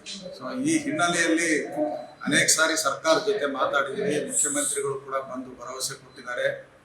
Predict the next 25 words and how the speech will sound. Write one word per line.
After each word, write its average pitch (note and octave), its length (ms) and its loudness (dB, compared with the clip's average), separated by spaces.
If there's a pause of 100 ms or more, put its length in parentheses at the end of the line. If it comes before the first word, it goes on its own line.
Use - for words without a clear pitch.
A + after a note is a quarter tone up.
ಎಂ B2+ 120 -6
ಪಿ, - 180 0
ಎಂ C3 280 4
ಎಲ್ C3+ 100 2
ಎಗಳು C3+ 220 2
ಕೂಡ B2+ 160 -6
ಬಂದು A#2+ 340 -6
ಭರವಸೆ B2 460 -8
ಕೊಟ್ಟಿದ್ದಾರೆ, F#3+ 380 -4
ಇದನ್ನು C3 260 -6
ಸೆಟ್ಲ್ C3+ 340 -6
ಮಾಡ್ತೀವಿ B2+ 360 -6
ಅಂತ A2 200 -18
ಹೇಳಿದ್ದಾರೆ. A2+ 600 -6 (320)
ಅದು C3 240 0
ಡಿಲೇ C#3 200 6
ಆಗ್ತಾ - 380 10
ಇದೆ, - 420 -6 (320)
ಅದು C3+ 180 -4
ಬೇಗನೆ F3 440 10
ಸೆಟ್ಲ್ D3+ 300 4
ಮಾಡಬೇಕು C#3+ 560 0
ಅಂತೇಳಿ C3 500 -4
ಒತ್ತಾಯ C3+ 420 2
ಮಾಡಿ, - 420 -4